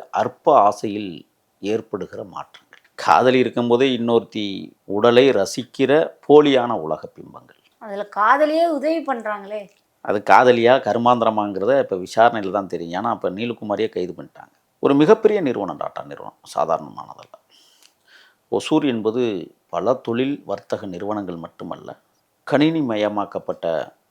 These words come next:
Speaker 1: மெய்ப்பொருள் உலகமாக மைசூர், ஒசூர் தோன்றுகிறது. காரணம் அதனுடைய தட்பவெப்பநிலை. போயிருக்கிறீங்களா?
Speaker 2: இல்ல.
Speaker 1: அது எப்படி இருக்குன்னு தெரியுமா ஒசூர்?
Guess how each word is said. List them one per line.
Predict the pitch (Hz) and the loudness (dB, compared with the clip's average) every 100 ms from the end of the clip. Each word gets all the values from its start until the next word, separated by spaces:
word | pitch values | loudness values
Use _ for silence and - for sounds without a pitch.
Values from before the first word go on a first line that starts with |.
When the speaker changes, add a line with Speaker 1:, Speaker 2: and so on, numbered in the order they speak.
| _ - | _ -14
Speaker 1:
மெய்ப்பொருள் | 101 143 151 147 110 92 - _ _ _ _ 113 98 80 | -4 -4 0 -2 -2 -8 -10 _ _ _ _ _ -16 -8
உலகமாக | 98 113 104 87 82 78 - _ | -4 -4 -4 -6 -6 -10 -12 _
மைசூர், | - 78 - - - | -14 -14 -16 -20 -16
ஒசூர் | 80 - 110 - | -14 -10 -10 -8
தோன்றுகிறது. | - 73 - - - | -12 -12 -18 -20 -10
காரணம் | - 107 120 147 | -2 0 0 -2
அதனுடைய | 127 95 82 | -4 -4 -8
தட்பவெப்பநிலை. | - 90 - 104 - - - - _ | -10 -8 -4 -4 -6 -14 -18 -20 _
போயிருக்கிறீங்களா? | 131 139 98 80 127 - _ _ _ _ | -4 -4 -8 -10 -12 -14 _ _ _ _
Speaker 2:
இல்ல. | 220 196 170 _ _ | -18 -18 -20 _ _
Speaker 1:
அது | 78 | -10
எப்படி | 95 123 | -6 -4
இருக்குன்னு | 110 117 107 | -4 -6 -8
தெரியுமா | 90 82 | -10 -10
ஒசூர்? | 76 - - | -12 -12 -14